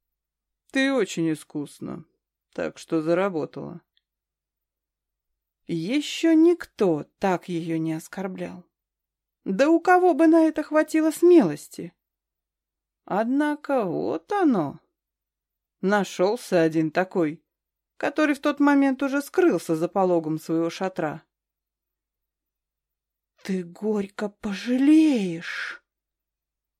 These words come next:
зашипела принцесса, обращаясь к звездным небесам, в один миг утратившим всю прелесть. «Я сохраню это золото и потом заставлю тебя его съесть!»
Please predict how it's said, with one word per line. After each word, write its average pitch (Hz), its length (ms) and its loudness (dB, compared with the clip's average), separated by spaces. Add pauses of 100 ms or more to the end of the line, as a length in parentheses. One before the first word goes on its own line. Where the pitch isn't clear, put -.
(320)
зашипела 170 640 -2
принцесса, 175 720 -4
обращаясь 185 640 -4
к - 40 -12
звездным 190 540 -2
небесам, 190 720 -4 (340)
в 170 180 -8
один 294 380 6
миг 262 240 4
утратившим 165 640 -6
всю - 180 -12
прелесть. 175 640 -14 (1040)
«Я 160 360 0
сохраню 180 720 -2
это 175 200 -4
золото 185 640 -2 (600)
и 180 100 -8
потом 170 400 0
заставлю 175 800 2
тебя 180 340 2
его 170 160 4
съесть!» 180 720 -4